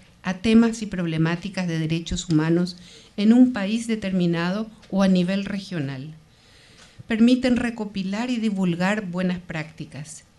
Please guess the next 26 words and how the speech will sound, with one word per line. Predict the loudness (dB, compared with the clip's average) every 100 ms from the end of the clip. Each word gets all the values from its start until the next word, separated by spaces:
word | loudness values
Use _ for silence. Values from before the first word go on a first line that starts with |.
| _ _ _ -6
establecer | -6 -2 -2 0 -2 -2 -2
y | 0
desarrollar | -2 -2 -6 -4 -6 -6
estándares | -8 -6 -2 2 2 0 -6 -4
en | -2
materia | -2 -2 -6 -2 -2
de |
derechos | -2 -4 -6 -6 -4
humanos | -2 -2 -4 -6 -14 _ _ -20 -20 -12
y | 2 8
emitir | 8 6 -2 -4
recomendaciones | -4 -4 0 2 2 -2 -4 -2 -2 -2
generales | -4 -2 -2 -4 -6 -8
y |
concretas | -8 -4 -4 -4 -6 -6 -10 -14 -18 -20 -20 -10
que | -6
la | -6 -4
Comisión | 2 2 2 4 4
dirige | 4 -2 -2 -4
a |
los | -4 -4 -8
estados | -10 -8 -6 -4 -4 -8 -20 -14 2
en | 6
un | 8 6
espíritu | 4 -2 -4 -4 -4 -8 -8
constructivo | -2 -2 -2 -8 -10 -6 -6 -4 -6